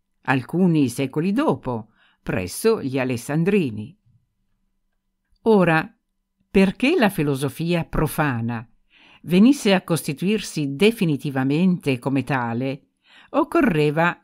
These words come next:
che rimanesse solo l'exoterismo, e si giungesse fino alla negazione pura e semplice di ogni esoterismo.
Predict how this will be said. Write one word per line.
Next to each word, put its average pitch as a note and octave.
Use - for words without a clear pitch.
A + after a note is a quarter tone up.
che G#3
rimanesse G#3
solo A3+
l'exoterismo, B2+
e C4
si C4+
giungesse E3
fino C#3
alla C3+
negazione C#3
pura D#3+
e B2+
semplice C#3
di D3
ogni F3+
esoterismo. C#3+